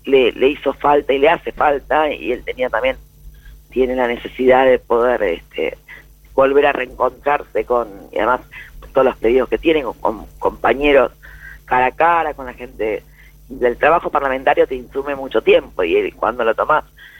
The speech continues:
con responsabilidad, como lo toma Nelo, Sergio, y bueno,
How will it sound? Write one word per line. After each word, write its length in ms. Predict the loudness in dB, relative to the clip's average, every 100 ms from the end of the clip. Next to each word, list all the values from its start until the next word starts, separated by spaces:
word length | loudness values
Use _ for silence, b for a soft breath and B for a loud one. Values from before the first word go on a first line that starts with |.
| B -4
con 200 | -4 -2
responsabilidad, 960 | -4 -2 -2 -2 0 0 2 4 4
como 200 | 2 -2
lo 80 | -2
toma 260 | -2 -2 0
Nelo, 260 | 0 0
Sergio, 600 | 0 0 -2 0 0 0 b b b -20 -12
y 100 | -4
bueno, 260 | -4 -4